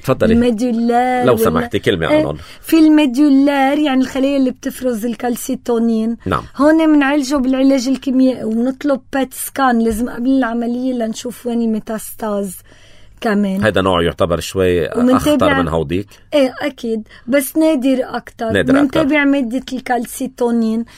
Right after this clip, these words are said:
Speaker 1: نعم.
Speaker 2: في عنا الليمفوما، كيف كونسير الغدد الليمفاوية.
Speaker 1: هيدا
Speaker 2: إيه،
Speaker 1: إذا كان هوتشكين
Speaker 2: من
Speaker 1: وغير
Speaker 2: نوع
Speaker 1: هوتشكين وإلى آخره.
Speaker 2: الليمفوما. إيه، ليمفوم
Speaker 1: ليمفوم.
Speaker 2: بيكون.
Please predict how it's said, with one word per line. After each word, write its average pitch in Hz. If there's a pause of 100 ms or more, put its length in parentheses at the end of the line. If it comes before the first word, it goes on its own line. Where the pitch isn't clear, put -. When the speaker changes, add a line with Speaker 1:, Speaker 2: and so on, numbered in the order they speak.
(100)
Speaker 1:
نعم. -
Speaker 2:
في 294
عنا 311
الليمفوما، 294
كيف 277
كونسير 247
الغدد 233
الليمفاوية. 233 (320)
Speaker 1:
هيدا 98
Speaker 2:
إيه، -
Speaker 1:
إذا 95
كان 95
هوتشكين 95
Speaker 2:
من 262
Speaker 1:
وغير 294
Speaker 2:
نوع 294
Speaker 1:
هوتشكين 302
وإلى 269
آخره. 269
Speaker 2:
الليمفوما. 240
إيه، 277
ليمفوم 262
Speaker 1:
ليمفوم. 214
Speaker 2:
بيكون. 226